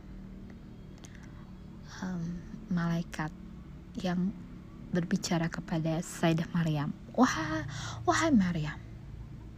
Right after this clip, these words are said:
Allah telah memilihmu di antara wanita-wanita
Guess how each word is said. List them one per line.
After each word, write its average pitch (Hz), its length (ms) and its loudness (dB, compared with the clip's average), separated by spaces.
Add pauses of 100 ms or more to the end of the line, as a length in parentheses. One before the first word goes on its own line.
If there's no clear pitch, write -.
(720)
Allah 202 320 8
telah 180 240 4
memilihmu 180 720 6 (1040)
di 185 160 2
antara 208 1400 6
wanita-wanita 170 800 2